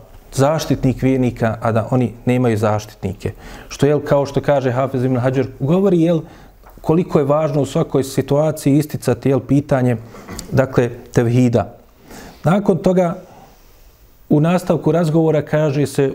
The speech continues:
u predaji koja nije došla kod Buhari i Muslima, ali je došla vjerodostojnim putem, kako kaže Hafiz ibn Hajar, kod Nesaija u Sunel Kubra i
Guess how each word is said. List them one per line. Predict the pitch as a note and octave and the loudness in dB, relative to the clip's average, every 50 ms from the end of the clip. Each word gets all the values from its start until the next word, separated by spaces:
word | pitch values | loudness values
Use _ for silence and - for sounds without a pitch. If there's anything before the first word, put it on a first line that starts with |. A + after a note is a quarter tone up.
| - | -2
u | - D#3+ C3+ C3 | 0 0 0 0
predaji | - - D#3 E3 D3+ D3+ C#3+ C3+ | 0 0 0 2 2 2 0 0
koja | - - D3+ D#3+ F3 | 0 0 2 2 2
nije | F#3 G3+ G3+ | 2 2 2
došla | F3 F#3 F3+ - - D3+ | 2 2 0 0 -2 -2
kod | - D3+ C#3 | -2 -2 -2
Buhari | C#3 C#3 C#3 D3+ D#3+ D#3 D3 | 0 0 0 0 0 0 0
i | |
Muslima, | C#3 D3+ E3+ - - - E3+ E3 D#3 - | 0 0 -2 -2 -2 0 0 0 0 0
ali | D#3+ D3+ D#3 | 0 0 2
je | D3 | 2
došla | D3 E3 E3 - - D3 C3 - - - - - - - _ _ - - - - | 2 0 0 0 0 -2 -2 -2 -10 -20 -20 -20 -20 -20 _ _ -20 -20 -6 -2
vjerodostojnim | C3+ D3 D3 C#3+ D#3 E3 D#3 D#3 - C#3 C3 C3 | 0 0 2 2 2 2 0 0 0 0 0 2
putem, | - C#3+ D3 D3 - C3+ G#2 | 2 0 0 2 0 -2 -2
kako | - B2 A2+ C3 | -2 -2 -2 -4
kaže | A2+ - C3+ C3 A#2+ B2 | -2 -2 -2 0 0 -2
Hafiz | A#2 A#2+ B2+ B2 - B2+ | 0 0 -2 -2 -2 -2
ibn | B2 B2 B2+ | -2 0 0
Hajar, | A#2 A#2 C#3 D3 D3 D3 B2+ - | 0 0 0 2 2 0 0 0
kod | - - A#2 A#2+ | -2 -2 -2 -2
Nesaija | B2 B2+ A#2+ - - D#3+ D#3 D3 C3 A#2 | -2 -4 -4 -2 0 0 2 2 2 2
u | A2+ A#2 A2 | 2 0 -2
Sunel | A2+ - D3 C#3+ C3+ B2 A2+ | -2 0 0 2 2 2 0
Kubra | A#2 - D#3+ D3+ D3 C#3+ B2+ B2+ - - - - - - - - - - - - - - - - | 0 0 2 2 2 2 0 -2 -6 -10 -18 -20 -20 -20 -20 -20 -20 -18 -18 -18 -18 -18 -2 0
i | - C#3+ C3+ C3 - | 2 2 2 2 -2